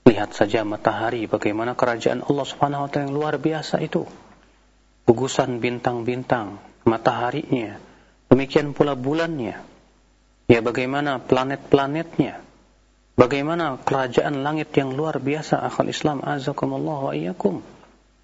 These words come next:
Ya, siapa saja yang memperhatikan kerajaannya, akan ia mendapatkan kekuatan dan kekuasaannya. Ya. Ketika ia melihat bagaimana Allah menciptakan makhluk-makhluk seperti burung, hewan-hewan,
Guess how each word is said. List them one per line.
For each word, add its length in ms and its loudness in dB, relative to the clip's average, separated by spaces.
Ya, 260 2
siapa 320 0
saja 320 0
yang 160 -2
memperhatikan 720 0
kerajaannya, 640 0
akan 320 -2
ia 160 -2
mendapatkan 640 -2
kekuatan 560 -2
dan 160 -6
kekuasaannya. 880 -2
Ya. 240 -2
Ketika 240 4
ia 160 0
melihat 560 0
bagaimana 480 2
Allah 240 -2
menciptakan 880 0
makhluk-makhluk 1040 -2
seperti 400 2
burung, 560 -2
hewan-hewan, 880 0